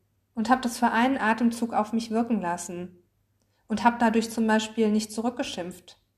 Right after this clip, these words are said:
oder hab mir überlegt, was ich sage oder hab vielleicht gelacht. Also ein Atemzug innehalten, statt direkt zu reagieren, kann ganze Situationen ändern.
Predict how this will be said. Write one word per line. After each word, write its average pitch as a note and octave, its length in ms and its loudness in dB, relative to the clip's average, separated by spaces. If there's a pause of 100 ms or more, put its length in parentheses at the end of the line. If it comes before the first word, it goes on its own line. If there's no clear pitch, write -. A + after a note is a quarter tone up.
(420)
oder G#3+ 420 4
hab A3+ 140 2
mir A3 360 4
überlegt, G#3+ 460 2
was A3 160 -4
ich G3 140 -8
sage F3 520 -4 (580)
oder A3 180 8
hab A#3 160 6
vielleicht A#3 280 2
gelacht. A#3 520 -2 (340)
Also A#3+ 400 4 (240)
ein D4 340 0
Atemzug C4 920 -2 (1080)
innehalten, A#3+ 1200 2
statt A3+ 400 -2
direkt A3+ 320 -2
zu - 140 -2
reagieren, G#3+ 840 2 (560)
kann A#3+ 760 2 (1000)
ganze A#3 380 4
Situationen A3 760 0
ändern. F3+ 560 -8